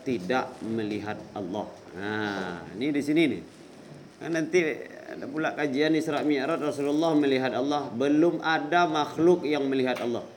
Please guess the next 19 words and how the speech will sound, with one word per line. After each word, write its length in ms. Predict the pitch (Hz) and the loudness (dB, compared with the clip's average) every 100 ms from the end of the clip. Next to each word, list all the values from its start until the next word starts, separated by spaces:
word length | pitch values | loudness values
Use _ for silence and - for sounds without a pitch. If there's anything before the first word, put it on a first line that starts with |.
| - - - - - - - - - - - - | -20 -20 -20 -20 -20 -20 -20 -20 -20 -20 -18 -6
Belum 160 | 113 117 | -2 0
ada. 160 | 120 107 - - - - - - - - - - - - - - - - - - - - - - - - - | -2 -2 -6 -16 -20 -20 -20 -18 -18 -20 -20 -20 -20 -20 -20 -20 -20 -20 -20 -20 -18 -18 -18 -18 -20 -12 -2
Ini, 240 | 151 160 | 0 2
ini 40 | 151 | 2
perlu 240 | 160 160 | 2 2
dipahami. 720 | 156 160 156 147 123 90 - | 2 2 2 2 0 -4 -6
Jadi, 320 | 143 185 214 190 | 0 2 4 4
Mi'rajnya 480 | 202 190 175 190 | 6 6 6 6
Rasulullah 400 | 180 185 202 196 | 6 6 6 4
sallallahu 340 | 185 185 180 175 | 4 6 6 6
alaihi 120 | 175 175 | 6 6
wasallam 240 | 220 196 175 - - - - - - - - - - - - - | 6 6 2 -4 -14 -20 -20 -20 -20 -20 -20 -20 -20 -20 -18 -2
ke 80 | 156 | 2
Sidratul 480 | 208 214 202 185 175 | 4 4 4 2 2
Muntaha, 400 | 160 143 143 147 | 2 2 2 2
apakah 240 | 196 190 | 0 2
melihat 400 | 185 190 202 175 | 6 6 6 4
Allah? 160 | 135 165 | 2 2
Tidak. 320 | 180 131 | 4 4